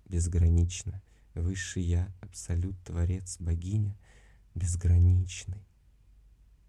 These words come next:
Я этот я. А я, который в теле, это вариант моего я.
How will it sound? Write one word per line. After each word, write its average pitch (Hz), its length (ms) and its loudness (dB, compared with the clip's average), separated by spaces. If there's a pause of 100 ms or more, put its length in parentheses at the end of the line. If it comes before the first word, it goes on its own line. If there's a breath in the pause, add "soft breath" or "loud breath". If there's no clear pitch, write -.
(220)
Я 92 400 0
этот 107 400 -4
я. 90 320 -8 (1120)
А 95 80 -4
я, 90 220 2
который 87 380 -4
в 85 100 -12
теле, 117 420 -4 (840)
это 113 260 -4
вариант 107 520 -2
моего 90 300 -4
я. 92 320 -8